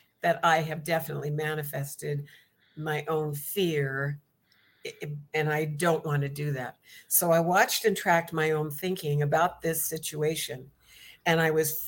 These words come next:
fighting against thinking the negative thoughts of what could happen and something bad that would happen. And, and so, um, I,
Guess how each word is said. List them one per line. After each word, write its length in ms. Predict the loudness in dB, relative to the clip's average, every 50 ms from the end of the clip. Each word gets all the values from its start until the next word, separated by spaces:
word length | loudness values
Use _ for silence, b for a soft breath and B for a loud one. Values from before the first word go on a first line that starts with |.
| -2 4
fighting 400 | 8 8 8 8 8 4 4 4
against 540 | 2 2 4 4 6 6 6 4 0 -2 -2
thinking 600 | -2 -2 0 0 0 2 2 2 2 0 -2 -6 -10 _ _ _ _ _ -2
the 100 | 2 2
negative 460 | 4 6 4 4 4 2 2 0 -2 -2
thoughts 500 | 0 2 2 2 2 0 -2 -6 -8 -4 -2
of 140 | -2 -2 0
what 240 | 0 0 -2 -2
could 160 | -4 -4 -4 0
happen 500 | 2 2 2 2 0 -2 -6 -8 -10 -14 B B B B B
and 120 | -4 2
something 580 | 6 6 6 6 6 4 4 2 2 0 -4 -6 _
bad 340 | 6 8 8 8 8 6 4 2
that 120 | 0 2
would 120 | 0 0
happen. 540 | 0 0 0 0 0 -2 -4 -8 -10 -10 -14 -20 B B B B B B B _
And, 460 | 0 2 4 4 4 4 4 2 0 -2 -6 -2
and 220 | 0 0 0 0 0
so, 680 | -2 -2 0 2 4 4 4 4 4 4 2 2 -2 -6 _ _ _ _ _ _ _ _ _ -2
um, 520 | 0 0 2 2 0 0 0 -2 -4 -6 -10 _ _ _ _ _ _ -2
I, 440 | 0 2 2 2 2 2 0 -2